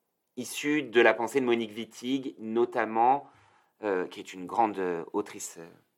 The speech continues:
lesbienne, revendiquée, euh, Gwyn, d'ailleurs, Gwyn Rouge, membre fondatrice, euh, des, des Gwyn Rouges, euh, française, qui a fait sa carrière notamment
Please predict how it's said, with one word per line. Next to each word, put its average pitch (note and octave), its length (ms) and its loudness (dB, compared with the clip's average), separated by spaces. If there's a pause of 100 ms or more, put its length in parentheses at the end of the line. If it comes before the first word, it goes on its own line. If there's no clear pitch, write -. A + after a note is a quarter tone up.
(340)
lesbienne, G2 440 -6 (2000)
revendiquée, A2+ 800 4
euh, F#2 200 6
Gwyn, A#2 400 0
d'ailleurs, G2 320 0
Gwyn G#2 200 0
Rouge, B2 400 0 (360)
membre A2 400 4
fondatrice, G#2 640 -8
euh, F2 240 -4
des, D2+ 260 -6
des F2+ 160 -8
Gwyn F#2 220 -10
Rouges, A#2 420 -4 (720)
euh, G2+ 680 0 (140)
française, A#2+ 600 -2 (340)
qui - 120 -4
a G2 40 -4
fait A2+ 80 -10
sa G#2 140 -8
carrière G#2 340 -4
notamment A2+ 760 0